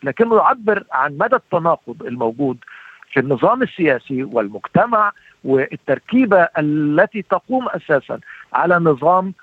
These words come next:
التمويل في الحملات الانتخابية التي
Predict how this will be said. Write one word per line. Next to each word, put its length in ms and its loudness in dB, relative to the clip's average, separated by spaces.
التمويل 760 -2
في 160 -6
الحملات 560 2
الانتخابية 760 -4
التي 340 0